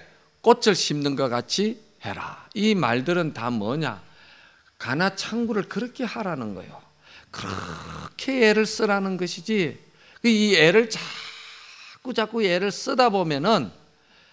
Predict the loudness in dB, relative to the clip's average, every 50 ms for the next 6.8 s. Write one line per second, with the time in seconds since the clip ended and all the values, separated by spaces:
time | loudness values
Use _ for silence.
0 | _ _ _ _ _ _ _ _ _ -4 -2 0 0 4 6 6 6 6 4 -2
1 | -12 -20 _ -20 _ _ _ _ _ -8 -4 -2 -2 -2 -2 -4 -6 -10 _ _
2 | _ _ _ _ _ _ _ _ _ _ _ _ _ _ _ -20 -20 -20 -20 _
3 | _ _ _ _ _ _ -8 -4 -4 -4 0 2 4 4 4 4 2 -2 -10 -18
4 | _ _ _ _ _ _ _ _ _ _ _ _ _ _ _ _ _ _ _ _
5 | _ _ 0 0 2 2 2 -2 0 0 -2 -2 -2 -2 -4 -4 -2 -2 -4 -4
6 | -4 -4 -2 -2 -2 -2 -2 -6 -8 -10 -14 -16 -16 -16 -18 -20